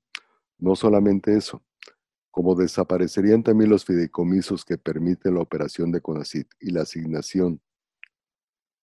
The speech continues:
de presupuestos, lo único que podría pasar serían convocatorias anuales para investigación, en la cual tendría que ejercerse el dinero de manera anual. Y no sabemos qué cantidad de dinero va a quedar en la bolsa de conacit.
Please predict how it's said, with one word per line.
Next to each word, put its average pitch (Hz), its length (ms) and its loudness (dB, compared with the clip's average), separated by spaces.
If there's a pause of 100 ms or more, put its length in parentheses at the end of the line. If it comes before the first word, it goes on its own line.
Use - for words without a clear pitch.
de 82 80 -10
presupuestos, 85 840 -6
lo 90 100 0
único 110 380 4
que - 140 -10
podría 87 380 -2
pasar 82 420 -4
serían 85 300 -4
convocatorias 82 720 -4
anuales 82 540 -4
para 78 180 -8
investigación, 82 640 -8 (340)
en 92 100 -4
la 90 80 0
cual 95 260 0
tendría 92 360 0
que - 140 -14
ejercerse - 500 -6
el 87 80 0
dinero 80 380 -4
de 76 80 -6
manera 76 320 -6
anual. 87 240 -4 (480)
Y 104 100 0
no 110 180 6
sabemos 113 520 4
qué 104 140 -2
cantidad 92 380 2
de 90 120 2
dinero 85 260 0
va 78 100 -4
a - 40 -14
quedar 73 300 -6
en 73 100 -6
la 67 60 -4
bolsa 71 320 -6
de 69 80 -4
conacit. 78 440 -8